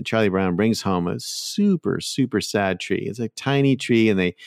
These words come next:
they put a bulb on the end of it, and it, and it falls over,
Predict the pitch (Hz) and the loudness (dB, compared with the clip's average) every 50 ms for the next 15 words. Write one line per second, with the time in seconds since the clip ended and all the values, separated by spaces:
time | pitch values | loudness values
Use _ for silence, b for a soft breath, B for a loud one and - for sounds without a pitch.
0 | B B B _ - 104 - 151 147 147 117 110 113 104 110 110 110 107 110 104 | B B B _ -6 -2 0 0 2 2 0 0 2 2 2 2 2 2 2 2
1 | 101 98 98 98 98 98 98 92 90 95 92 90 - 90 87 85 85 - - 98 | 2 2 2 2 2 2 2 2 2 2 2 2 2 0 0 0 -2 -2 -2 -2
2 | 98 101 - - - 104 101 104 101 90 95 85 82 - - 52 - - 107 | -2 -4 -4 -4 -2 0 2 2 2 2 0 0 0 -2 -4 -6 -6 -10 -14